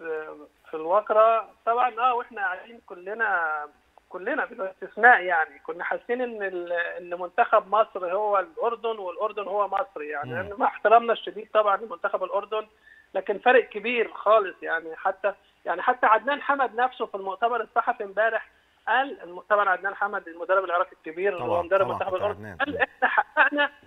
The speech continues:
Speaker 1: في المؤتمر امبارح، قال احنا خلاص بوصلنا للدور ربع النهائي، احنا حققنا هدفنا.
Speaker 2: مم.
Speaker 1: بعد كده بقى، إيه، هنجتهد تيجي زي ما تيجي يعني، لكن احنا هدفنا كان الوصول لربع النهائي وده اتحقق بالفعل. و-، وخصوصًا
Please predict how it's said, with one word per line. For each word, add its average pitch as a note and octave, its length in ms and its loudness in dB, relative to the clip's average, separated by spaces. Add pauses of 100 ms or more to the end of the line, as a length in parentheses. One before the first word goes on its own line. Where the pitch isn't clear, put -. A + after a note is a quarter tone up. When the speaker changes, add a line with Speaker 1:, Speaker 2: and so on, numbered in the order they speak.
(460)
Speaker 1:
في G#3 60 -6
المؤتمر C4+ 420 2
امبارح، B3+ 420 0
قال C4+ 240 2
احنا D4 220 -2
خلاص B3+ 480 0
بوصلنا A3 520 -2
للدور A#3+ 360 -4
ربع B3+ 220 -4
النهائي، A#3+ 320 -4
احنا B3+ 200 -4
حققنا C4 560 0
هدفنا. F3+ 400 -12 (300)
Speaker 2:
مم. C3+ 100 -12
Speaker 1:
بعد B3+ 240 2
كده C#4+ 260 -8
بقى، C4 600 -6
إيه، G#3 340 -12 (100)
هنجتهد A3 540 -6 (100)
تيجي A#3 220 -14
زي G#3 120 -4
ما G3 100 -8
تيجي A3 340 -10
يعني، E3+ 220 -6
لكن F3+ 180 -8
احنا F#3+ 280 -6
هدفنا C4+ 340 0
كان A3+ 160 0
الوصول A3 340 -6
لربع A#3 280 0
النهائي G#3 340 0
وده C#4 220 0
اتحقق A3 420 -2
بالفعل. F3+ 540 -4 (720)
و-، G3+ 680 -2
وخصوصًا G#3 600 0